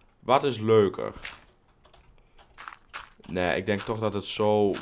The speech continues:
beter staat, hoor. Zo met dit. Ja, dit is wel beter. Goed, wel, dan gaan we eerst even stairs maken, natuurlijk. Even kijken, dat moet van spruce. Dus ja. Ik maak gewoon even maar alles in spruce. Dan gaan we de vloer ook maar doen vandaag.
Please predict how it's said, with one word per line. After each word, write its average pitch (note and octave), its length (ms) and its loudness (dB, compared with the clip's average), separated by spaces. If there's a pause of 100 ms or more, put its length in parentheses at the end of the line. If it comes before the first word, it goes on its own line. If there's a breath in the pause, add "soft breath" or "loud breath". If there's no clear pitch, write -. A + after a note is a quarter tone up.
beter F2 320 0
staat, F2 340 -4
hoor. G2+ 140 -8
Zo G2 140 -6
met F2+ 180 -8
dit. - 380 -4 (640)
Ja, G2 380 6
dit G2 100 2
is F#2+ 60 -6
wel F#2 100 0
beter. D2 260 -4
Goed, C#3 260 4
wel, A2+ 120 2
dan G#2 80 -2
gaan A2 120 2
we G2 80 0
eerst B2 180 -2
even A2 180 -4
stairs C3+ 340 -4
maken, D2+ 260 -8
natuurlijk. C#3+ 320 -12 (420 loud breath)
Even B2+ 300 0
kijken, G2 200 -2
dat G2 100 -4
moet A2+ 180 -6
van G#2 360 -2
spruce. - 500 -4 (1700)
Dus F#2+ 240 -2
ja. G2 240 -6 (1040)
Ik F2 120 -6
maak F2+ 80 -6
gewoon G2+ 200 -2
even G2 120 -8
maar F#2+ 100 -4
alles G2+ 200 -2
in G#2 60 -10
spruce. G#2 520 -8
Dan G2+ 80 -12
gaan G2+ 180 2
we G2+ 60 2
de G2 120 -2
vloer A2+ 280 -6
ook A2 80 -6
maar A2 140 -4
doen A2+ 140 -8
vandaag. A2 460 -8